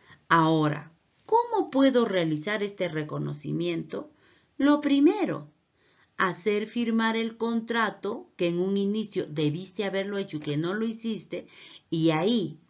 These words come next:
hacer firmar un contrato a esa persona.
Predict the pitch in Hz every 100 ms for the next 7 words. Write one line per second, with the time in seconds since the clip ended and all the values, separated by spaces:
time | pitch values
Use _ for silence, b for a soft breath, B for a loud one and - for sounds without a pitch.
0 | - 147 147 180 165 160 143 165 175 175
1 | 151 147 147 160 165 160 - 139 143 143
2 | 139 131 - - - - _